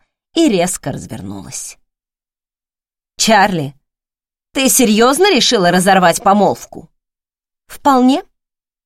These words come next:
сдержанно согласилась я. «Вечером напишу отцу». Глаза подруги вспыхнули неподдельным интересом. Обсуждать разрыв с Алексом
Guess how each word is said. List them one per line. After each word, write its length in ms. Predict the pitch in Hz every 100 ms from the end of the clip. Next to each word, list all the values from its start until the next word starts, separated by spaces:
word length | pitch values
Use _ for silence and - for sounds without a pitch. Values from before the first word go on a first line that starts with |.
| _
сдержанно 680 | 175 156 160 156 147 147 147
согласилась 760 | 143 160 147 143 - 131 131 -
я. 220 | 139 110 - _ _ _ _ _ -
«Вечером 800 | 190 226 320 339 349 349 359 359
напишу 520 | 349 226 - - 131
отцу». 500 | - - - - - _ _ _ _ _ _ _ _ _ _ _
Глаза 440 | 185 202 190 233
подруги 720 | 254 196 160 151 127 160 294 _ _ _
вспыхнули 760 | - - - 254 254 - 294 349
неподдельным 800 | 294 190 196 170 160 190 196 202
интересом. 680 | 233 220 - 294 233 - - _ _ _ _ _ _ _ _ _ _ _
Обсуждать 920 | - 254 - - 269 214 208 311 269 196
разрыв 400 | 202 202 269 254
с 140 | -
Алексом 560 | 320 311 180 - 143